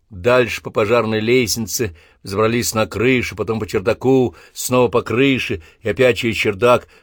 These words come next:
выбрались в другой двор. Проскочили пару милицейских кордонов. Выбравшись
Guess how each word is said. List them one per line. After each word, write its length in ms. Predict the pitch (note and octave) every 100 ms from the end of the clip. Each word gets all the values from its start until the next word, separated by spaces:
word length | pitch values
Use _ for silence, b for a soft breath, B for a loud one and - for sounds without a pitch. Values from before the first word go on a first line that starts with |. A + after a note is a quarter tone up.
| -
выбрались 640 | F#2+ G#2 G2 G2 F2 - _ _ -
в 60 |
другой 340 | F2+ F#2+ F2+ F2+
двор. 380 | E2+ E2 D#2+ - _ _ _ _ _ _ _ _ _ _ _ _ -
Проскочили 640 | C3+ D#3 - D3+ E3+ D3+
пару 300 | C#3+ D3 C#3
милицейских 640 | C3+ C3 - B2+ - A#2
кордонов. 640 | - G#2+ F2+ F#2 F2 D#2+ - _ _ _ _ _ -
Выбравшись 760 | C#3 D3 C#3 C3+ - C3 -